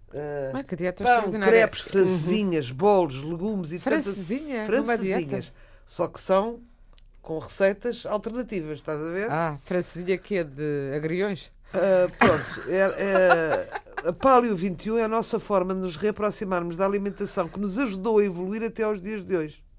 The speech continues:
Speaker 1: A primeira vi-, à primeira vista, comer como antigamente pode não parecer fácil. Dizer não aos alimentos com aditivos, farinhas e açúcares refinados parece deixar-nos sem opções. Pois esta senhora Paula Ruiva, Ana Ruiva, não sei se são irmãs, se são primas, se é coincidência,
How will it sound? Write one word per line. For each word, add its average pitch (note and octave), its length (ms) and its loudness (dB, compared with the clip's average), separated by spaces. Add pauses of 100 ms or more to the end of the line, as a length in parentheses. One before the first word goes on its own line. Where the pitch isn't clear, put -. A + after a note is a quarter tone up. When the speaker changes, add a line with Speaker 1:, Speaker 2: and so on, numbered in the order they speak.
(600)
Speaker 1:
A - 80 -8
primeira G3+ 400 2
vi-, F3 240 -4
à F#3 140 0
primeira F#3+ 340 0
vista, F#3+ 360 -6
comer G#3 320 -2
como F#3 200 -6
antigamente F#3 560 -4
pode G3 180 -2
não G3 140 -6
parecer F#3 300 -8
fácil. - 460 -10 (600)
Dizer D#3 320 0
não F3+ 360 2
aos D#3+ 180 -2
alimentos D#3+ 480 -6
com - 160 -10
aditivos, D#3+ 520 -8
farinhas E3+ 500 -6
e D3+ 80 -8
açúcares D#3 460 -12
refinados E3 520 -10
parece D#3 380 -6 (380)
deixar-nos D3+ 480 -4
sem C#3+ 120 -8
opções. A#2+ 540 -12 (480)
Pois D#3 160 -6
esta F3+ 260 -2
senhora C#3+ 380 -6
Paula G#3 380 2
Ruiva, D3+ 400 -4
Ana E3 160 0
Ruiva, C#3 280 -8
não C3 160 -10
sei D3 180 -12
se C#3 80 -18
são D3 140 -6
irmãs, C#3 380 -6
se - 60 -20
são B2 120 -12
primas, B2+ 440 -12
se G#2+ 80 -10
é G2 40 -10
coincidência, - 720 -10